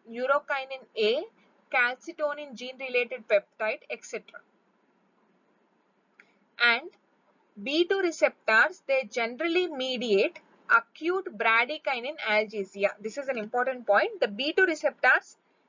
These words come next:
they generally mediate acute bradykinin analgesia, whereas the pain of chronic inflammation involves increased numbers and activation of B one receptors.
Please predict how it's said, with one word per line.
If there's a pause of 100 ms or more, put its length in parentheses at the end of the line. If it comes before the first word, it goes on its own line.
(120)
they
generally
mediate
acute
bradykinin
analgesia, (580)
whereas (360)
the (140)
pain (100)
of (100)
chronic
inflammation (380)
involves (140)
increased
numbers (120)
and
activation (100)
of (220)
B
one
receptors.